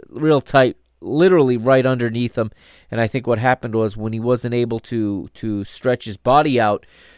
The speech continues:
to make an attempt to save that properly,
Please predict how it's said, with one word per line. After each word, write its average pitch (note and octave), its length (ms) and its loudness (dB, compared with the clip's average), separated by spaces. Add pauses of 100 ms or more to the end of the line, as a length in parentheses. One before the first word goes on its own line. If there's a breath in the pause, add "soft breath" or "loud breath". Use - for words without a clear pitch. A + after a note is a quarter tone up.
(140 soft breath)
to A2+ 480 6
make G#2+ 260 0
an G#2 60 -4
attempt G#2+ 340 -4
to - 60 -14
save A2+ 340 0
that G#2 180 0
properly, C3 600 4